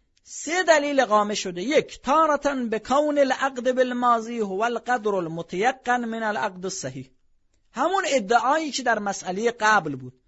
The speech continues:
به این که عقد به ماضی قدر مسلم از عقد صحیح است. این همه برش اتفاق دارن که درسته. منتها غیر ماضی مشکوکن، شک داریم که آیا علقه زوجیت رو ایجاد می‌کنه یا نه.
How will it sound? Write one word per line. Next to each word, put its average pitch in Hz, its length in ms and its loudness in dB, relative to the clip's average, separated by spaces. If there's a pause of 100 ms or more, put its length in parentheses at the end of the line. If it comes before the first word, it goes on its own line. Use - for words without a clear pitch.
(280)
به 156 160 -6
این 339 240 -2
که - 320 0
عقد 220 580 4
به 208 200 2
ماضی 220 600 2
قدر 214 540 0
مسلم 226 680 2
از 226 240 2
عقد 190 320 -2
صحیح 180 360 -4
است. - 240 -12 (100)
این 403 200 -6
همه 339 320 4
برش 262 260 4
اتفاق 220 460 -2
دارن 220 260 -2
که 180 120 -8
درسته. - 400 -12 (320)
منتها 208 840 -2 (160)
غیر 349 420 4
ماضی 311 600 6
مشکوکن، 220 1160 0
شک - 560 -4
داریم 185 400 -2 (340)
که - 140 0
آیا 294 420 6
علقه 226 440 4
زوجیت 220 560 0
رو 254 60 -4
ایجاد 240 480 4
می‌کنه 294 420 -4
یا 202 220 2
نه. 170 240 -6